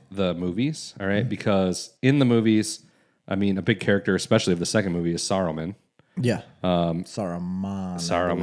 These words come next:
Speaker 3: believe it's pronounced.
Speaker 1: Whatever.
Speaker 2: Yeah.
Speaker 1: Uh, the White.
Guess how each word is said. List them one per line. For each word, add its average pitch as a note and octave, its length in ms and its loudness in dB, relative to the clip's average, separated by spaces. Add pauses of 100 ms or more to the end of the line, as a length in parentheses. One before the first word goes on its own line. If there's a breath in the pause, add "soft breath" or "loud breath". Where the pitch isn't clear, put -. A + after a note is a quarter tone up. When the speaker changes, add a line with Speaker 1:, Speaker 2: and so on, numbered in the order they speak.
Speaker 3:
believe F2 160 -4
it's - 240 -16 (120)
pronounced. E2 500 -14
Speaker 1:
Whatever. E2 400 -4 (220)
Speaker 2:
Yeah. - 140 -10 (340 loud breath)
Speaker 1:
Uh, F2+ 420 2 (100)
the F#2 120 -6
White. F2+ 420 -2